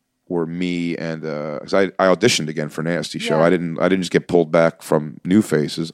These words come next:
Speaker 1: I almost feel like they didn't even remember I was at New Faces,
Speaker 2: <laughs> Yeah.
Speaker 1: which is fine. And I auditioned for Nasty Show. I got Nasty Show, and, and the two people he took the shot on that year for Nasty Show. Sounds weird to say, putting us in the same class 'cause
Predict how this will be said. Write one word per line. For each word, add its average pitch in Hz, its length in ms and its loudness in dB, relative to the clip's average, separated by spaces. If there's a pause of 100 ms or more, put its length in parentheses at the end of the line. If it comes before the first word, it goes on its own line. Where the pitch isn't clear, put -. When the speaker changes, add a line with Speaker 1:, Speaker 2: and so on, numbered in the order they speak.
Speaker 1:
I 78 160 4
almost 107 300 4
feel 95 60 2
like 90 60 -2
they 95 60 4
didn't 92 140 -2
even 90 140 0
remember 90 300 2
I 87 60 6
was 85 140 2
at 82 80 -2
New 98 180 0
Faces, - 480 -4
Speaker 2:
<laughs> 370 120 -8
Yeah. 403 80 -2 (320)
Speaker 1:
which - 120 -4
is - 80 0
fine. 95 440 2 (500)
And 92 100 -2
I 85 160 4
auditioned 104 160 0
for 98 100 0
Nasty 95 260 0
Show. 92 100 4
I 87 80 2
got 92 180 0
Nasty 92 340 -2
Show, 82 380 -2
and, 82 300 -8
and 85 100 -8
the 82 60 -8
two 95 160 -8
people 90 280 -4
he 87 80 -2
took 87 280 -8
the 87 160 -8
shot 85 320 0
on 85 100 -2
that 82 160 -6
year 80 400 -6
for 85 80 -14
Nasty 85 320 -8
Show. - 140 -10
Sounds 98 260 0
weird 92 180 2
to 82 60 -6
say, 87 380 -2 (560)
putting 104 140 0
us 80 40 -6
in 87 60 -2
the 80 40 -2
same 85 220 0
class 82 340 2
'cause - 280 -6